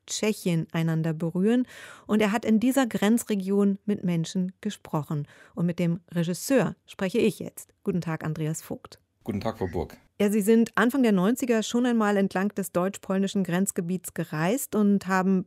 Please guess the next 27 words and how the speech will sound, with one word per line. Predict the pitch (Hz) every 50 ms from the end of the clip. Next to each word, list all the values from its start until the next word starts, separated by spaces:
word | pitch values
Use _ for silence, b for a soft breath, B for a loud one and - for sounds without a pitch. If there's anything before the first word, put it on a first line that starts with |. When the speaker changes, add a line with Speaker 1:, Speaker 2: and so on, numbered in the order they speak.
| _
Speaker 1:
Bewohner | - 185 165 160 160 180 190 185 175 170
der | 170 - 175 165
Dörfer | 156 - 156 165 190 208 - 208 202 -
und | 175 170 -
Städte | - - 185 185 - 226 202 196 185
porträtiert | - _ - 175 175 - - 185 170 - - - 214 226 254 247 - -
in | - - 240 220
Ihrem | - 208 196 190 185
Film | - - - 196 190 190 190 190 -
Grenzland, | - - - 180 196 214 - - 196 185 190 185 - _ _ _ _ _
eine | 185 185 185 202 196 180
Reise. | 180 180 185 180 185 180 165 - - - - B B B B B B B B B _
Nun | 214 220 240 247
sind | 226 254 262 254 240
Sie | - 262 254 - - _
achtundzwanzig | - 208 214 - - 226 214 - - 208 208 202 - 196 -
Jahre | 196 196 196 202
später | 185 - - 208 226 247 - 254 240 240 - - _
noch | 190 196 226 240 -
einmal | 254 226 208 185 175 170 170
ins | - - 175 170 -
Grenzland | - - - 170 170 170 - - 170 160 156 151 - -
gefahren. | - 160 - - - 151 151 156 151 151 151
Was | 185 220 - -
wollten | 302 285 269 285
Sie | 269 269 233
herausfinden? | 240 220 - 170 156 151 - - - 156 147 - - 170 165 156